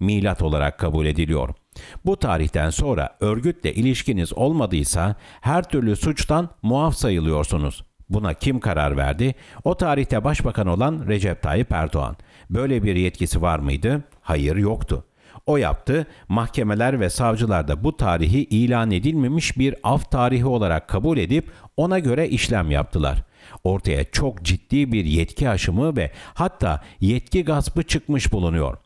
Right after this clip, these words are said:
Anayasaya göre böyle bir af ilan etme yetkisi meclise ait. Hükümetin ya da mahkemelerin böyle bir af ilan etme hakkı da yok, yetkisi de yok. Oysa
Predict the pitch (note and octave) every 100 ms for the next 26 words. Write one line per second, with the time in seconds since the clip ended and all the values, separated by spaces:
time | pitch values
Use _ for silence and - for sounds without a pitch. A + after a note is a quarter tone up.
0 | _ _ - A#2+ B2+ F#2 E2+ E2+ D2+ D#2+
1 | D2 D2 D#2 C3 A#2+ F#2 E2+ - A#2 G#2+
2 | - E2 D#2+ A2 A2 F2 - D2+ F2+ B2
3 | - F2+ F3 F3 - - F#2 A#2+ G#2 A2+
4 | - - D2 C2+ - - - - - -
5 | C3 C#3 D#3 C#3+ F#3 G#3 E3+ G#2 E2+ G#1+
6 | F2 G2+ - G#2+ F#2+ D#2+ F#2 F2+ G#2 C3+
7 | A2+ A2+ - B2 - - F#2 G2 B2+ G#2+
8 | - F#2+ C#2+ - F2+ - F3 B2 D#2+ -
9 | - - F#2+ - G2 - F2 C#2+ C2 -
10 | - - - - - C3 C3+ - D#2+